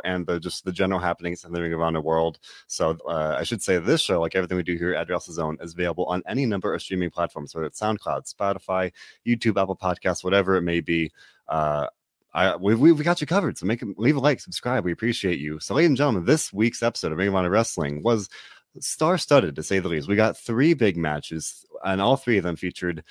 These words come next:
um, some of my very favorites in Ring of Honor. We got to see Bandito. We got to see Matt Taven and Mike Bennett, the, the O G K. We got to see Tracy Williams and Tony Deppen.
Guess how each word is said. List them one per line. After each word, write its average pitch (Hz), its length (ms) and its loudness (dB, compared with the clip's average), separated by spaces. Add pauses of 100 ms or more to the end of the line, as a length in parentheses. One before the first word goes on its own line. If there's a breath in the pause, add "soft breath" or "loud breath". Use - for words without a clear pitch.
(240 loud breath)
um, 85 320 0
some 156 160 2
of 151 80 4
my 131 140 4
very 110 220 4
favorites 92 320 0
in 90 100 -4
Ring 85 120 0
of 82 100 -2
Honor. 76 200 -2
We 87 100 0
got 104 120 2
to 98 80 -6
see 110 160 -2
Bandito. 101 640 0
We 92 100 0
got 104 140 2
to 107 80 -6
see 107 180 -2
Matt 101 300 -2
Taven 110 320 0
and 95 100 0
Mike 101 220 -2
Bennett, 87 300 2
the, 92 140 -2
the 107 140 2
O 110 160 2
G 104 220 0
K. 110 320 -2
We 123 120 0
got 143 220 -2
to 135 60 -12
see 147 180 -2
Tracy 143 380 -6
Williams 143 320 -2
and 143 100 -6
Tony 151 260 0
Deppen. 139 420 -6